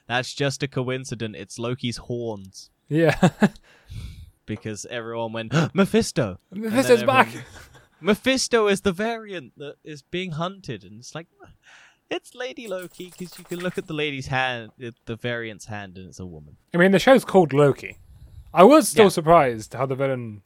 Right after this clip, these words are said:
Speaker 2: at the end was not Loki, to an extent.
Speaker 1: Yeah, I was disappointed. I wanted to, I wanted the reveal of Loki to be, uh, then to be revealed to be Kang, but
Speaker 2: <laughs>
Speaker 1: ultimately
Speaker 2: He
Speaker 1: we
Speaker 2: Who
Speaker 1: didn't get
Speaker 2: Remains
Speaker 1: there.
Speaker 2: is Kang. I believe that's the same actor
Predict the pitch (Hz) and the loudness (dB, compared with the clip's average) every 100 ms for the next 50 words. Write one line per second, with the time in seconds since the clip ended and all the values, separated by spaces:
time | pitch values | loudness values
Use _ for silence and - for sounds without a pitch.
0 | _ 139 135 131 120 107 123 123 139 131 | _ -6 -2 -4 -6 -6 -6 2 2 4
1 | 135 123 95 120 _ 127 117 - 104 113 | 0 0 -12 -12 _ -12 -12 -12 -12 -10
2 | 147 - _ _ 151 147 180 175 185 131 | -14 -18 _ _ -6 0 2 4 2 0
3 | 127 - 139 139 110 156 131 123 117 113 | -4 0 2 4 4 2 2 0 -2 -8
4 | - 127 139 143 127 120 117 117 131 113 | -2 2 4 4 4 2 0 0 2 0
5 | 110 110 120 120 117 107 117 104 - 113 | 0 0 0 0 -6 -8 -8 -10 -10 -10
6 | 104 107 104 _ _ 120 135 127 - _ | -8 -8 -10 _ _ -6 -6 -8 -20 _
7 | _ 110 113 110 107 110 107 - 107 95 | _ -8 -6 -6 -6 -6 -8 -10 -14 -10
8 | 104 98 95 _ - - 110 - - 110 | -8 -8 -10 _ -14 -4 -4 -4 -4 -4
9 | - 104 87 90 175 151 156 147 147 139 | -4 -8 -8 0 2 4 2 0 -2 -4
10 | 123 - 120 127 117 - - 208 254 359 | -10 -12 -12 -14 -14 -16 -6 -2 2 2
11 | 330 202 - 185 190 160 - | 2 -4 -6 -2 -4 -6 -16